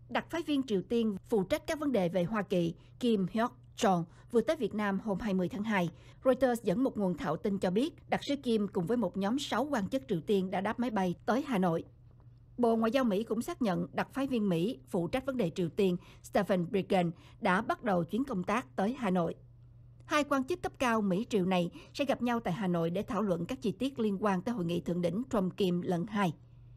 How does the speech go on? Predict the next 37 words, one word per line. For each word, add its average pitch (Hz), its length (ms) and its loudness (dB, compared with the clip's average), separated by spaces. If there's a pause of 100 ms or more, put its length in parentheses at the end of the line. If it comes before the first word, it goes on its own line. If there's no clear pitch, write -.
(680)
Hôm 269 260 4
mười 196 100 4
sáu 220 180 0
tháng 294 160 -2
hai, 208 280 2 (260)
một 226 180 0
nhân 262 160 4
chứng 262 280 -2
của 269 80 0
Reuters 208 420 0
đã 196 80 -2
nhìn 196 240 0
thấy 220 200 -4
ông 208 240 -2
Kim 185 300 0
Chang 185 280 0
Song, 180 380 2 (400)
phụ 190 220 2
tá 277 240 0
thân 269 180 -2
cận 180 240 0
của 220 180 0
Kim 196 160 2
Jong-un, 185 440 0 (100)
tới 220 260 0
thăm 214 260 -2
nhà 180 100 0
khách 240 200 -6
chính 269 140 0
phủ 196 320 0 (260)
và 220 220 2
các 294 200 -4
khách 330 120 -4
sạn 180 320 0
Metropole 185 640 0
và 202 200 4
Melia 190 640 2